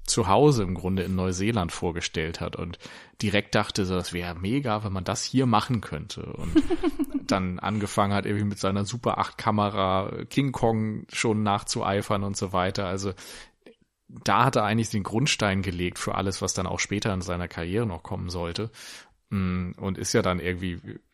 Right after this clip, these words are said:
Speaker 1: über diese Horrorfilme, über Braindead und, ähm, Meet the Feebles, Bad Taste, irgendwie sich einen Ruf erarbeitet, irgendwie als sehr kreativer Filmemacher und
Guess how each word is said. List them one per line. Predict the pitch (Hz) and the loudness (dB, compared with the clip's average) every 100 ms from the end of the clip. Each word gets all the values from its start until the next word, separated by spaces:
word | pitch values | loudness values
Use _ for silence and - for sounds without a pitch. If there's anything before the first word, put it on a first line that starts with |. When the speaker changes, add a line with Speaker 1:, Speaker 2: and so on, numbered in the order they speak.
| - | -8
Speaker 1:
über | - 113 | -2 0
diese | 107 107 104 98 113 | 2 0 0 -2 -4
Horrorfilme, | 113 120 131 123 - 120 113 107 | 0 2 4 4 2 2 2 0
über | 104 101 | 0 -2
Braindead | 113 110 110 107 104 98 - | 2 2 4 2 0 0 -4
und, | 95 92 90 - | -4 -2 -4 -4
ähm, | 95 90 90 92 _ - _ _ - - - - - | -4 -4 -6 -8 _ -20 _ _ -20 -20 -20 -14 -6
Meet | 107 110 104 | -2 0 -2
the | |
Feebles, | 104 - 120 107 104 - - - | -4 -2 -2 0 -2 -4 -8 -6
Bad | - 104 | -2 -2
Taste, | - 107 104 - - - - - _ | 0 0 2 -2 -8 -20 -20 -20 _
irgendwie | - 139 143 151 120 127 135 127 120 _ - | 4 6 6 2 0 0 0 0 -4 _ -8
sich | - 107 | -4 0
einen | 101 | 0
Ruf | 95 123 - | 2 2 2
erarbeitet, | 123 120 123 131 131 - | 2 4 4 2 0 -2
irgendwie | 117 120 113 | -4 -2 -4
als | 113 - | -4 -2
sehr | 113 | -2
kreativer | - - 113 104 139 143 143 | 0 4 4 4 2 2 2
Filmemacher | 135 135 131 127 131 - 143 - - - - - _ | 4 4 6 4 2 2 -2 -2 -10 -14 -14 -18 _
und | - 113 107 101 - | -2 0 0 -2 -8